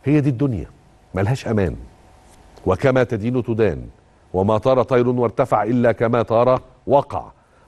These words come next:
وسبحان مغير الحال من حال إلى حال. كل اللي انتوا عايزين تقولوه، قولوه في هذا السياق. القصة بتاعت الفيديو بتاعت الأب اللي انتشرت امبارح على كل مواقع التواصل الاجتماعي، أعتقد كانت محطة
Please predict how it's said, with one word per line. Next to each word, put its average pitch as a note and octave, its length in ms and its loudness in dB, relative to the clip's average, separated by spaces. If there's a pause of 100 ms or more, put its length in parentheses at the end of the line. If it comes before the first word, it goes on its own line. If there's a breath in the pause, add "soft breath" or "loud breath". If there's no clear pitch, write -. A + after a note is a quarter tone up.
(100)
وسبحان C3 880 2
مغير B2+ 300 4
الحال B2+ 420 0
من A#2 100 -6
حال B2+ 200 -2
إلى B2+ 220 -2
حال. A#2+ 160 -8
كل G#3 340 4
اللي F#3+ 140 4
انتوا E3+ 160 0
عايزين D3 280 2
تقولوه، D#3+ 400 2 (360 loud breath)
قولوه F3+ 220 6
في C3 160 0
هذا A#2 180 0
السياق. - 360 -10 (540 soft breath)
القصة G3+ 480 0 (640 soft breath)
بتاعت C#3+ 360 0
الفيديو C#3 360 -2
بتاعت G2 280 -2
الأب D3 320 -2 (760 soft breath)
اللي C#3 480 2
انتشرت B2+ 500 -2
امبارح A2+ 380 0
على G#2 200 0
كل F3 400 2
مواقع B2 400 0
التواصل B2 420 -2
الاجتماعي، A2 380 -4
أعتقد G2+ 400 -4
كانت - 200 -10
محطة - 300 -6